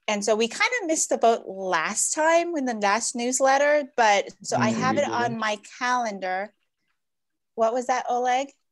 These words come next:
Speaker 2: Uh, yeah, maybe there are parallel threads, uh, but yeah, Dan Lawrence, uh, requests, uh, the updates, and, uh, last month I definitely sent one.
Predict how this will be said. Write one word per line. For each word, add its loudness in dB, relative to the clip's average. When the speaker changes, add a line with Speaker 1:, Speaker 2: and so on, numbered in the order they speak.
Speaker 2:
Uh, -6
yeah, -2
maybe 2
there 2
are 6
parallel 0
threads, -2
uh, 0
but -2
yeah, 2
Dan 2
Lawrence, -2
uh, -2
requests, -4
uh, -4
the -4
updates, -4
and, -10
uh, -6
last -6
month -10
I -8
definitely -8
sent -12
one. -10